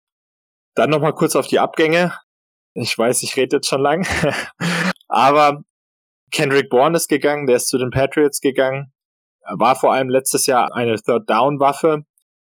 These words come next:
hat ja eigentlich ganz sichere Hände,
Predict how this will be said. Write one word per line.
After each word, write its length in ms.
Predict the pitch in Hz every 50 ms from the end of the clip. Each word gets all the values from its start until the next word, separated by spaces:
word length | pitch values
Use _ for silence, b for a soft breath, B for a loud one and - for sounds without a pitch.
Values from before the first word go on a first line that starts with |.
| _ _
hat 280 | 113 120 123 - - - - - - _
ja 260 | _ - 110 104 123 131
eigentlich 340 | 120 127 123 120 107 -
ganz 220 | - 135 120 117 -
sichere 380 | - 147 - - 143 123 120
Hände, 460 | 107 123 123 135 147 156 156 160 156